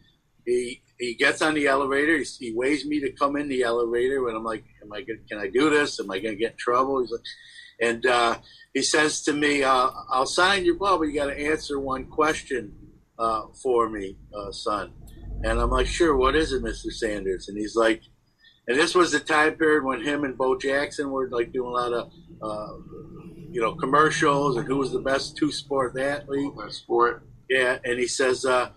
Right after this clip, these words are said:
Speaker 1: "Who's better, me or Bo?" And I pause, and I'm, obviously I want,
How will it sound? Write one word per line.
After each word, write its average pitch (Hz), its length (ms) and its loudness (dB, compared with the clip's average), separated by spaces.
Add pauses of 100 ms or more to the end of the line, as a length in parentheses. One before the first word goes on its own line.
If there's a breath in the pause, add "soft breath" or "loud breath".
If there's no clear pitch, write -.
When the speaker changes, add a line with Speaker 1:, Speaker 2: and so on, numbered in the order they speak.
(360 soft breath)
Speaker 1:
"Who's 165 220 4
better, 156 360 2
me 131 280 -2
or 135 120 0
Bo?" 127 520 0 (520)
And 113 140 -2
I 120 120 0
pause, 123 560 0
and 107 140 -10
I'm, 104 180 -8
obviously 120 480 -2
I 113 40 0
want, 113 280 -4